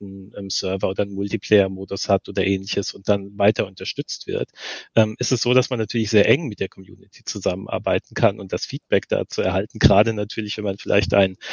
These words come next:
Spiel gemacht hat, was vielen Leuten Spaß macht und wo natürlich auch sehr viele schöne Nachrichten kommen, dass die Leute erstmal glücklich sind. Aber dann kommt natürlich auch,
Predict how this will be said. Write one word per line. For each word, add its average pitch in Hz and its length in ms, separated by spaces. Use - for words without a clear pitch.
Spiel 117 320
gemacht 113 360
hat, 110 180
was - 140
vielen 131 380
Leuten 104 340
Spaß - 420
macht 107 240
und 95 320
wo 92 260
natürlich 101 340
auch 98 80
sehr 104 160
viele 98 260
schöne 131 320
Nachrichten 123 440
kommen, 123 180
dass - 200
die - 60
Leute 101 160
erstmal 92 240
glücklich - 360
sind. 127 260
Aber 104 140
dann 98 120
kommt 131 160
natürlich 123 280
auch, 110 180